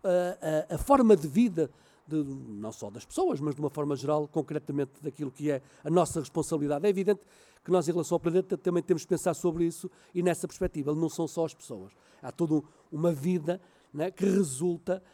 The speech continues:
eh, da, da, da, daquilo que são as condições que este planeta tem, que não podem ser postas em causa, até porque, como sempre dizemos, não há planeta B e, por isso,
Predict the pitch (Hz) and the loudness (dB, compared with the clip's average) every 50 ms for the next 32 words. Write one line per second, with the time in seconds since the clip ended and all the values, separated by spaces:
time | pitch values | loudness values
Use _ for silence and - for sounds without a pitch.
0 | _ _ _ - 180 160 175 - 160 165 165 143 156 160 156 143 160 151 143 147 | _ _ _ -6 -4 -4 -4 -2 -4 -4 -2 0 0 0 2 2 2 0 2 0
1 | 151 147 143 156 151 - 196 180 - - 196 180 - - 233 214 175 185 - - | -2 -2 -2 -2 -4 -4 -6 -6 4 6 6 6 6 4 2 2 4 2 0 0
2 | 185 180 170 - 180 156 - - 180 170 160 160 - 165 143 - 165 160 160 - | 0 -2 0 -2 -4 -6 -4 -4 -2 0 0 0 -2 -4 -2 -2 -2 -2 0 -2
3 | - 170 165 143 - 160 151 139 147 135 - 143 - - 156 135 - 139 120 139 | 0 0 0 0 2 0 0 0 -2 -4 -4 -6 -4 -4 -4 -6 -6 -8 -8 -8
4 | 123 - 156 139 151 - - 156 - - - 170 156 147 - - 165 139 127 147 | -6 -6 -4 -4 -4 -2 -2 -2 -4 -4 -6 -8 -8 -4 -2 0 -2 0 -2 -4
5 | 127 143 147 147 151 - - - - - - - - 156 156 151 151 151 156 160 | -2 -2 -2 -4 -4 -6 -14 -20 -20 -20 -14 -6 -2 0 2 4 4 4 2 0
6 | 160 - - 156 147 156 151 - - 135 120 143 156 156 - - - - - 226 | 0 -2 -2 0 0 0 0 -2 -4 -4 0 0 0 0 -2 -6 -18 -10 -6 -6
7 | 190 - - 185 196 185 - - - | -4 -2 0 0 0 0 -2 -6 -10